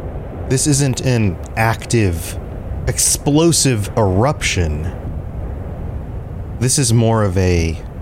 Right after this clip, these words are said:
subtle churning, with the lava coming to the surface and running down the sides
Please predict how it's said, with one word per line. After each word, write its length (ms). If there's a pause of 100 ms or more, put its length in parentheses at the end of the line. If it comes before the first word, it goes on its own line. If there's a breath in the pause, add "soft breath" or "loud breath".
(280)
subtle 600 (240)
churning, 840 (1400)
with 160
the 100
lava 400
coming 380
to 100
the 120
surface 600
and 180
running 280
down 200
the 80
sides 840